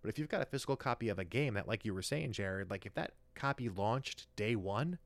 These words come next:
and had, like, a day one patch,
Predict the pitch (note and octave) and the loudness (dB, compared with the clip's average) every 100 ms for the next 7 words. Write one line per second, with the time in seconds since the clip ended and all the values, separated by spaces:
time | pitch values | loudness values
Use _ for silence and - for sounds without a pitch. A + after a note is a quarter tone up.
0 | - - - - - - - A#2 A2 B2 | -20 -20 -20 -20 -20 -20 -6 0 2 2
1 | G#2 A2 - G2+ F#2+ A2 B2+ A2 A2+ G2+ | 2 0 0 -4 0 4 4 4 2 2
2 | - G2+ B2 - - - | -2 0 -2 -2 -4 -6